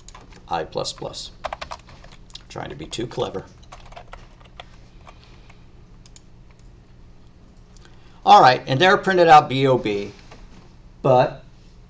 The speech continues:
the last value in it is a zero. It's called a null terminated string.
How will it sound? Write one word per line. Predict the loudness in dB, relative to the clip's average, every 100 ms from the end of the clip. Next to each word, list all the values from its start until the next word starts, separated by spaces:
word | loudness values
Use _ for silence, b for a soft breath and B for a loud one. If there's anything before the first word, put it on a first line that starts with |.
| -20 -20 -20 -14
the | -4 -2
last | 2 2 0 -2
value | -2 0 -4 -6
in | -8
it | -10
is | -8 -8
a | -8
zero. | -6 -6 -6 -10 -14 -18 -20 -14
It's | -12 -8
called | -2 -2 -2
a |
null | -2 -4 -4
terminated | -6 -6 -4 -4 -6 -12
string. | -12 -12 -12 -14 -20